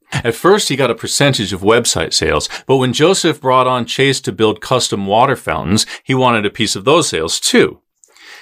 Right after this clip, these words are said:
Investigators say Joseph eventually agreed to buy Dan out, and the final payment to that effect was supposed to be made around the time he disappeared. After they went missing,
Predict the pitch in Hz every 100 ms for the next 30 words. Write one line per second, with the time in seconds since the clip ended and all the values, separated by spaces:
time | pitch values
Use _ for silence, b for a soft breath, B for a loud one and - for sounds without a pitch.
0 | B - 120 165 247 - 170 123 113 104
1 | - 107 107 101 117 135 143 202 127 110
2 | 104 127 196 202 160 135 123 110 107 117
3 | 113 98 107 127 127 123 123 165 123 -
4 | B B 127 131 - 185 254 - 180 220
5 | 196 117 113 107 104 - 98 - 123 -
6 | 131 - 196 - 143 127 113 104 110 123
7 | B B 92 95 95 107 120 117 - 85
8 | 95 90 80 - - - 226 127 - _
9 | _ _ B B B - 110 143 117 101
10 | 127 101 92 87 87 107 156 - 90 104